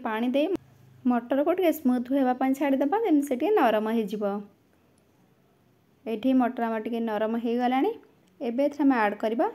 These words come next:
ଯେଉଁ ସିଝେଇକି ରଖିଛେ ଆଳୁ। ଆଳୁକୁ ହାତରେ ଏମିତି ଭାଙ୍ଗିକିନା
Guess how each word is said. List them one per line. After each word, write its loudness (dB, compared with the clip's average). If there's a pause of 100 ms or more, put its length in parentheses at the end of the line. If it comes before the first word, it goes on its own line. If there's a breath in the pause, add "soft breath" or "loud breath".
ଯେଉଁ 0
ସିଝେଇକି -2
ରଖିଛେ -4 (140)
ଆଳୁ। 0 (920 soft breath)
ଆଳୁକୁ -2
ହାତରେ -6
ଏମିତି -6
ଭାଙ୍ଗିକିନା -2